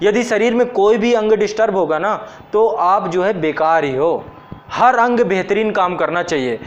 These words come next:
वैसे ही ज्ञान में भी होता है कि ज्ञान में आपको संपूर्ण knowledge होनी चाहिए, पूरा syllabus अच्छे से पता होना चाहिए, तब तो ठीक हो। आप चाह रहे हो आधुनिक, आधुनिक पढ़ लें, प्राचीन छोड़ दें, इसको छोड़ दें, मध्यकालीन छोड़ दें, ऐसे नहीं बनता है।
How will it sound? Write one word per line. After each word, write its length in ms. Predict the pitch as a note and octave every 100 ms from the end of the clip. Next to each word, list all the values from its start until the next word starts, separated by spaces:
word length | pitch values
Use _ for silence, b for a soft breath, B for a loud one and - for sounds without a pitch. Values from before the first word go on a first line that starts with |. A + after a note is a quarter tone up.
| B B
वैसे 320 | G3+ G3+ B3+
ही 60 | C#4
ज्ञान 360 | E3+ F#3+ G#3+ C4
में 140 | C4+
भी 60 | B3
होता 260 | A3 D#3 A3
है 80 |
कि 100 | D#4 A3+
ज्ञान 300 | G#3 A#3 D4
में 140 | C#4
आपको 340 | A#3 A#3 - F4
संपूर्ण 540 | C4+ A3 A3 C4+ C4+
knowledge 340 | A#3+ G#3 E3+
होनी 160 | D#3 D3
चाहिए, 220 | C3 B2+
पूरा 300 | C#3 A#3 C#4
syllabus 400 | B3 G#3 G#3 A3+
अच्छे 220 | G3 - F#3
से 100 | F#3
पता 220 | D#3+ D#3+
होना 180 | C#3 B2
चाहिए, 280 | A#2 G#2+ - B B B B
तब 180 | C4+ A#3
तो 100 | D4
ठीक 260 | C#4+ A3+ F#3+
हो। 80 | G3
आप 220 | G3+ A3+
चाह 220 | - A#3+
रहे 120 | A#3+ A#3+
हो 60 |
आधुनिक, 440 | A3 G#3 G#3 A#3 A#3
आधुनिक 360 | G#3 G#3+ A3+
पढ़ 160 | A3+ A3
लें, 160 | A#3 G#3
प्राचीन 420 | F#3+ G3 A3+ A3
छोड़ 240 | G#3+ A3
दें, 100 | G#3+
इसको 320 | F#3 E3+ A3+
छोड़ 260 | A3 G#3 G3
दें, 140 | F#3 F#3 B -
मध्यकालीन 480 | F3+ F#3 A3 G#3+ G#3
छोड़ 200 | G3 F#3
दें, 80 | F3
ऐसे 220 | F#3 G#3
नहीं 120 | A3
बनता 320 | D#3+ B2 A#2+
है। 100 | G#2+